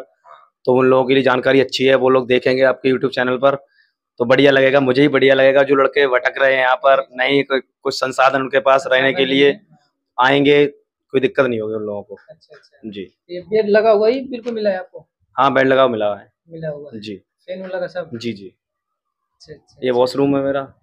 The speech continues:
Speaker 2: अच्छा, washroom है ये?
Speaker 1: हाँ।
Speaker 2: अच्छा, ये तीन आदमी के
Speaker 1: कबर्ड
Speaker 2: लिए?
Speaker 1: वगैरह, हाँ।
Speaker 2: ये सामान रखने के तीनों आदमी का दराज होगा
Speaker 1: जी,
Speaker 2: ये
Speaker 1: जी, जी।
Speaker 2: अलमारी?
Speaker 1: जी।
Speaker 2: अच्छा, अच्छा। खाना वाना भी खुद बनाते हैं क्या इधर?
Speaker 1: हाँ, जब मन चले तो बना सकते हो आप।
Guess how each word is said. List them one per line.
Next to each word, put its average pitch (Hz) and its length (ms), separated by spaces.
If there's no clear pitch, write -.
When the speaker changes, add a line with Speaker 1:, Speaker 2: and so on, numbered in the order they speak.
Speaker 2:
अच्छा, 170 180
washroom 165 440
है 156 100
ये? 147 80
Speaker 1:
हाँ। 110 340
Speaker 2:
अच्छा, - 160
ये 165 180
तीन - 480
आदमी 165 140
के 165 60
Speaker 1:
कबर्ड 160 140
Speaker 2:
लिए? 127 100
Speaker 1:
वगैरह, 131 200
हाँ। 107 120
Speaker 2:
ये 170 60
सामान 190 300
रखने 196 180
के 185 60
तीनों 202 240
आदमी 196 100
का 196 60
दराज 170 280
होगा 160 60
Speaker 1:
जी, 135 100
Speaker 2:
ये - 60
Speaker 1:
जी, - 100
जी। - 60
Speaker 2:
अलमारी? 151 360
Speaker 1:
जी। 101 160
Speaker 2:
अच्छा, - 580
अच्छा। - 160
खाना 185 140
वाना 214 160
भी 226 80
खुद 220 140
बनाते 214 300
हैं 208 80
क्या 233 100
इधर? 247 140
Speaker 1:
हाँ, 208 380
जब 180 80
मन 180 180
चले 185 180
तो 180 100
बना 160 140
सकते 170 280
हो 170 80
आप। 160 180